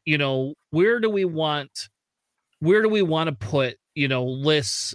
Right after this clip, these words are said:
you know, like, what do you want for your list, you know, to run? Where do you wanna place your objectives? Depending on whether your first or second player will kinda depend on it, right? So obviously you have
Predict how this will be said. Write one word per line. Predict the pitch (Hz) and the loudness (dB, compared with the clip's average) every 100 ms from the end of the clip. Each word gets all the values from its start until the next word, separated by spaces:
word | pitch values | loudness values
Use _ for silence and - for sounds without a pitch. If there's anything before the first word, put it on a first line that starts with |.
| - | -6
you | 143 | -2
know, | 135 | -2
like, | 131 139 | 0 -2
what | 127 180 | -2 -2
do | 208 | 0
you | 190 | -2
want | 160 156 123 | -2 -4 -6
for | - | -4
your | 151 147 | -2 -2
list, | 139 139 127 - - - | -2 -4 -4 -8 -12 -4
you | 135 | -2
know, | 127 | -2
to | 110 127 | -4 -4
run? | 123 175 170 160 | 0 0 0 0
Where | 165 | 0
do | |
you | 170 | 0
wanna | 165 147 | -2 -2
place | - 147 123 | -2 -2 -2
your | 131 | -4
objectives? | 120 269 285 - 139 - _ _ _ _ _ _ _ - | -2 -2 -2 -2 -4 -4 _ _ _ _ _ _ _ -4
Depending | 175 196 254 262 | -2 0 -2 0
on | 226 185 | -2 2
whether | 185 | 2
your | 175 165 | 4 0
first | - 160 143 156 | 0 -2 -2 -4
or | |
second | 127 143 143 | -4 -4 -6
player | - 143 135 | -2 0 2
will | 139 127 | 0 -2
kinda | 127 127 | -2 -2
depend | 123 120 190 160 | -2 -2 -2 -4
on | 113 | -6
it, | 101 - | -8 -2
right? | 147 147 | -2 -2
So | 151 | -2
obviously | 160 165 165 - 160 | 0 2 0 -2 0
you | 160 | 0
have | 143 139 135 131 | 0 0 0 -2